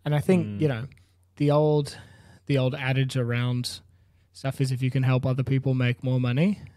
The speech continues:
Speaker 1: then they will give you money. Uh, so it makes a lot of sense to me why s-, why sales was so popular here. A lot of very similar companies in this space.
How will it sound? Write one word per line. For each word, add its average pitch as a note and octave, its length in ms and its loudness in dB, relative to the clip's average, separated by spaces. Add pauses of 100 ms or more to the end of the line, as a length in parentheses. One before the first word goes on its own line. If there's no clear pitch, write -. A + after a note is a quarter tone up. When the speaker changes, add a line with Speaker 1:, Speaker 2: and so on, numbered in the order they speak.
(240)
Speaker 1:
then B2 220 -2
they B2 140 0
will B2 140 0
give C#3 240 -2
you G3 180 2
money. B2+ 240 -6 (560)
Uh, B2 180 -2
so C#3+ 220 0
it E3 240 2
makes G#3 240 0
a G3 40 2
lot F#3 100 6
of D#3+ 80 6
sense B2+ 240 0
to B2+ 80 -2
me B2+ 160 2
why A#2 140 0
s-, - 300 -4
why B2 140 -2
sales A#2 560 -4
was B2 160 -6
so A#2+ 180 -8
popular C3 380 -6
here. E3 280 2 (1500)
A E3 40 -6
lot D#3+ 240 2
of A#3 100 0
very A3+ 200 4
similar C#3 420 0
companies - 640 -6 (340)
in C3 140 0
this B2 160 -2
space. - 500 -8